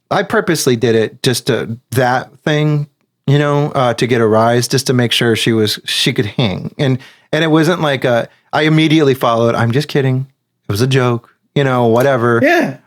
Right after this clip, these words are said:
Speaker 2: yeah.
Speaker 1: Um, it, it just, I'm just, and I also, I would never have joked <laughs> like that, but I'm also trying to go a little extra here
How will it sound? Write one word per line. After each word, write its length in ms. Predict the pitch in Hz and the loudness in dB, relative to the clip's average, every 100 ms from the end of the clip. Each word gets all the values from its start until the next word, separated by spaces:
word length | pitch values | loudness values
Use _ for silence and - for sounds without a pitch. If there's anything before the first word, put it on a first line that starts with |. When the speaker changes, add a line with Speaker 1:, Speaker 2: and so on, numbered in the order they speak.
| - | -4
Speaker 2:
yeah. 240 | 156 151 | 0 0
Speaker 1:
Um, 160 | 147 147 | 0 -2
it, 160 | 170 175 | -2 0
it 240 | 185 165 | 0 0
just, 280 | 139 147 - | 0 -2 -2
I'm 160 | 131 127 | -2 0
just, 180 | 160 - | -2 -2
and 160 | 147 | -2
I 100 | 156 | -2
also, 600 | 160 165 185 - 196 185 | -2 0 0 0 -2 -2
I 120 | - 160 | -4 -2
would 160 | 175 | 0
never 260 | 160 151 139 | 2 2 0
have 80 | 110 | 0
joked 300 | 120 113 117 | 0 0 -4
<laughs> 160 | - | -4
like 100 | 123 | -4
that, 240 | - 131 127 | -2 -2 -2
but 160 | 139 | -2
I'm 180 | 226 226 | 0 2
also 360 | 175 170 - 127 | 2 2 0 -2
trying 340 | 120 139 127 | -2 -2 0
to 80 | 120 | 0
go 80 | 123 | 0
a 60 | |
little 160 | 117 113 | 0 0
extra 380 | 123 123 - 107 | 0 0 -2 0
here 320 | 113 107 107 | 2 2 0